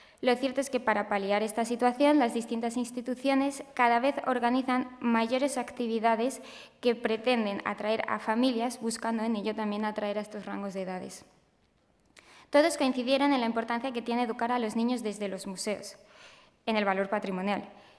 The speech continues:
Y lo cierto es que todos se mostraron de acuerdo en que a los niños les entusiasma el patrimonio arqueológico. Lo que no logran comprender es por qué luego pierden el interés. Buscando una posible contestación a esta pregunta, desde el Museo Arqueológico de Asturias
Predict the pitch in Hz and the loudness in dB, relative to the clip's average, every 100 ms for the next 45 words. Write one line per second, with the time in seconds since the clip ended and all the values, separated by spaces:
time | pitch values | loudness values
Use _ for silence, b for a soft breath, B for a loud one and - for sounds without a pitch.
0 | B - 233 240 277 285 294 311 254 247 | B 0 2 4 2 4 2 2 -2 -2
1 | 247 247 277 285 302 254 226 233 247 262 | -4 2 4 4 2 2 0 0 0 2
2 | 247 226 220 226 254 247 208 - - 214 | 0 0 -2 -2 -2 -2 -4 -6 -4 -2
3 | 208 208 277 226 240 214 226 214 208 254 | -2 2 4 2 -2 -6 -6 -6 -6 -4
4 | 254 277 240 220 214 208 220 214 208 208 | 0 0 2 0 0 0 0 -2 -2 -2
5 | 208 202 196 190 B B B - 233 240 | -4 -8 -8 -10 B B B 0 4 6
6 | 277 311 285 247 220 208 214 226 240 - | 6 6 4 2 0 -2 -2 -2 -4 -6
7 | 233 - 226 220 226 208 208 202 196 185 | -10 -6 -6 -4 -2 -2 -2 -2 -4 -4
8 | 185 185 180 190 - - - B B B | -6 -8 -8 -8 -8 -12 -20 B B B
9 | B B B - 262 247 277 294 311 262 | B B B -6 -4 2 4 6 6 4
10 | 262 269 269 233 233 220 220 247 247 247 | 0 0 2 0 0 -2 -2 0 0 -2
11 | - 208 233 233 233 - 233 233 233 226 | -2 0 0 0 -4 -4 -2 0 0 0
12 | 233 254 254 247 233 220 220 202 196 294 | 0 -2 0 0 -2 -2 0 0 -2 0
13 | 285 294 294 | 0 0 -2